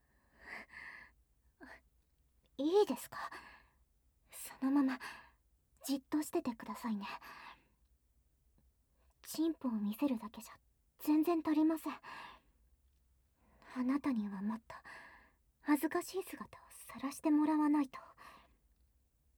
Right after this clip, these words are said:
なので、私の口でブ様に情けなくドピドピせ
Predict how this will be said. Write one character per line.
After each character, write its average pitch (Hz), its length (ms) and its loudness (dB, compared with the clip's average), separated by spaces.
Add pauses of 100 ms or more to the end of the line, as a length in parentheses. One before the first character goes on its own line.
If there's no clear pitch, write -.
(640)
な 269 100 -2
の 247 60 0
で、 226 80 -10 (1500)
私 254 400 -6
の 269 100 -2
口 - 280 -14
で - 80 -8 (720)
ブ 262 100 -6
様 254 240 -2 (1400)
に 269 100 -2 (220)
情 262 140 -10
け 285 120 -6
な 269 120 -2 (160)
く - 80 -14 (1300)
ド 254 120 -6
ピ 277 180 2
ド 226 120 -8
ピ - 160 -18
せ - 60 -16